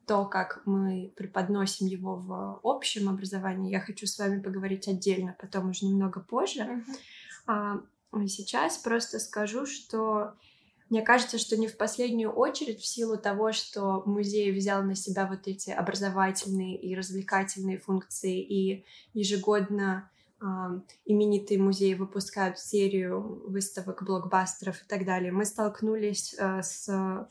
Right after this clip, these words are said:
Speaker 1: новой какой-то, да, такой проблемой, так называемым вот этим museum over tourism, то есть
Speaker 2: Мгм.
Speaker 1: вот этим
Speaker 2: Мгм.
Speaker 1: перенаселением,
Speaker 2: Мгм.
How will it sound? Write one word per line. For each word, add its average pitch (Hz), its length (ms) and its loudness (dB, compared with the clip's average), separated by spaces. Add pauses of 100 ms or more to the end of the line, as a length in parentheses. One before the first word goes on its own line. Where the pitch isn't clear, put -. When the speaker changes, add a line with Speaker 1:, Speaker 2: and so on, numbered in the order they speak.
Speaker 1:
новой 180 580 4
какой-то, 185 580 -8
да, 208 100 2
такой 208 320 -4
проблемой, 226 600 2
так 196 220 -4
называемым 196 680 2
вот 185 180 -6
этим 196 480 -4 (420)
museum 202 720 4
over 196 320 2
tourism, 226 580 0
то 190 100 -6
есть 220 200 -2
Speaker 2:
Мгм. 196 100 0
Speaker 1:
вот - 100 -6
этим 190 180 -2
Speaker 2:
Мгм. 190 80 -2
Speaker 1:
перенаселением, 214 960 2
Speaker 2:
Мгм. 240 120 -8